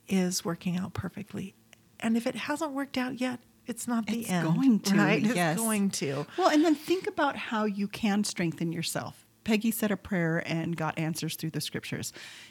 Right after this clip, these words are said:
Speaker 2: You know, there's ways that we can strengthen ourselves against some of the triggers and some of the negativity that happens, you know, with our lives. None of us put on that big puffy white dress or that tuxedo that day thinking,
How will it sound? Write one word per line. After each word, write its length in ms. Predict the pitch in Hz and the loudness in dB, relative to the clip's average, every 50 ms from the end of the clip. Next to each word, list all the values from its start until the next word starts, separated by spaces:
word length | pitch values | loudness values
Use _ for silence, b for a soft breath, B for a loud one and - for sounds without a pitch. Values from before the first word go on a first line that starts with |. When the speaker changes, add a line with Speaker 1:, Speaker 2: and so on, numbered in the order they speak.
| B B | B B
Speaker 2:
You 120 | 233 214 | 4 6
know, 300 | 196 185 180 190 214 233 B B B _ | 6 6 6 6 4 2 B B B _
there's 240 | - 208 196 196 - | 2 2 2 2 2
ways 320 | 190 196 196 196 208 208 - | 2 4 6 6 6 4 2
that 100 | - - | 0 0
we 140 | 180 170 | 0 0
can 160 | - - 170 160 | 0 0 0 0
strengthen 420 | - - 180 170 170 156 - 170 | 0 0 -2 -2 -2 -2 -2 -2
ourselves 560 | 165 - 160 - - 165 160 160 160 160 - - - | -2 -2 -2 -2 -2 -2 -2 -2 -4 -4 -6 -6 -6
against 500 | 170 165 - 175 180 - - - B B B B B B B | -6 -4 -4 -6 -6 -6 -8 -10 B B B B B B B
some 200 | - - 190 180 | -4 -2 0 0
of 100 | 170 165 | 0 0
the 80 | 165 165 | -2 -2
triggers 440 | - - 160 160 - 165 170 180 | -2 -2 -2 0 0 0 -2 0
and 100 | 185 190 | -2 -2
some 140 | - 220 226 | 0 0 2
of 80 | 240 233 | 2 2
the 40 | 226 | 2
negativity 580 | 226 226 214 226 - - 214 202 214 214 220 208 | 2 0 0 0 0 0 0 2 2 2 2 0
that 100 | 180 - | 0 -2
happens, 560 | 143 190 180 202 - 202 185 170 165 156 B B B B B B - | 0 0 -2 0 0 0 0 2 0 -2 B B B B B B 0
you 80 | 180 | 4
know, 100 | 180 170 | 4 6
with 180 | 165 175 175 - | 6 4 2 2
our 140 | 185 185 180 | 2 2 4
lives. 380 | 196 196 196 185 165 156 - B B B - | 4 4 4 4 2 0 -2 B B B 2
None 200 | 175 175 185 220 | 6 8 8 8
of 120 | 220 214 | 8 8
us 160 | 226 214 - | 6 4 2
put 240 | - - - 208 - | 0 0 0 2 4
on 220 | - 180 180 190 190 | 4 6 6 6 6
that 180 | 180 - - | 4 2 2
big 220 | - 180 170 175 - | 2 2 2 2 4
puffy 320 | - 170 165 - 202 185 | 4 4 4 4 2 2
white 240 | 180 180 180 165 - | 4 4 2 2 2
dress 260 | - 160 165 165 - | 0 0 0 0 0
or 60 | 156 | -2
that 180 | 160 170 156 - | -2 -2 -2 -2
tuxedo 460 | - - - - - 160 175 180 175 | -4 -4 -6 -2 0 2 2 4 2
that 240 | 170 180 170 - - | 2 2 2 2 2
day 120 | 165 170 | 2 2
thinking, 520 | 180 - - 180 180 165 - 180 170 175 | 2 2 0 0 0 2 2 2 0 0